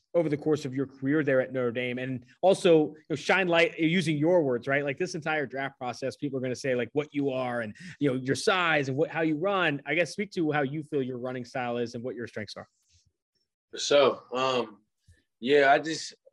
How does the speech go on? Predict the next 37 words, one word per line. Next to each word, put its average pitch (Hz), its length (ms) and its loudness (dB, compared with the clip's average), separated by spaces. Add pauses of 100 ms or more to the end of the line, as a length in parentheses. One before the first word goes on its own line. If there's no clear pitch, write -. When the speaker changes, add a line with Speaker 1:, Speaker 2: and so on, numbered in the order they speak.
(180)
Speaker 2:
uh, 139 500 0 (1160)
for 135 80 -6
me, 165 300 4
my 147 220 4
running 170 260 4
style 170 260 4
personally, 165 460 -2
I 160 240 -2
feel 165 100 -6
like 151 320 -4 (560)
I'm, 143 160 -6
like, 147 160 -2
a 120 80 -14
kind 147 180 0
of, 139 120 -2
like, 139 100 -2
a 127 60 -6
freestyle 127 600 -2
type 113 180 -6
of 107 100 -10
guy. 113 180 0
You 110 100 -6
know, 117 140 -4
I 123 120 2
kinda 127 360 -2 (320)
act 131 300 2
on 127 200 0
instincts 131 580 -4
and 123 140 -2
act 123 300 2
on 120 180 2
levers 120 340 0
that 117 120 -4
I 120 60 0
see 123 300 -10
from 117 200 -8
other, 117 340 -2